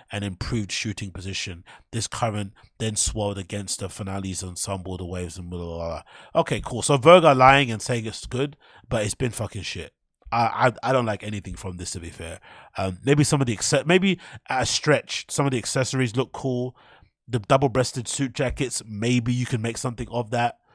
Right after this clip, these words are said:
But Jesus Christ, this is very ordinary already. And I really don't understand stylistically why, you know, what?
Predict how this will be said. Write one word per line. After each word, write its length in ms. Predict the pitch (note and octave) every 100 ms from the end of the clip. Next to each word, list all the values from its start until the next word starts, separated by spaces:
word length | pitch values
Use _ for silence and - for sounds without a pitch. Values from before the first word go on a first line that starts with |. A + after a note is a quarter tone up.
| _ _ _
But 400 | G#2 A2+ F#2+ - _
Jesus 600 | - - D3 C3+ F#2 -
Christ, 380 | - A#2+ G#2 -
this 120 | G2+
is 140 | G2
very 260 | - C#3+ D#3+
ordinary 560 | F#2 A#2 C3+ A2+ F#2 F2+
already. 320 | F#2+ A2 F#2+
And 100 | G#2+
I 60 |
really 300 | A2+ D3 F3
don't 180 | C3+ C#3+
understand 640 | C3 B2+ A2+ - A#2 C#3+ D3+ - - -
stylistically 720 | - A#2+ A#2+ B2 C#3 C#3+ D#3
why, 460 | A#2 A2 A2 G#2+ G#2+ - _ _ _ _
you 120 | - B2+
know, 340 | G2 G2+ G#2+ _ _ - - _ _ _ _ - _ - _ - _ _ _ _ _ _ _
what? 340 | C3 A#2 E2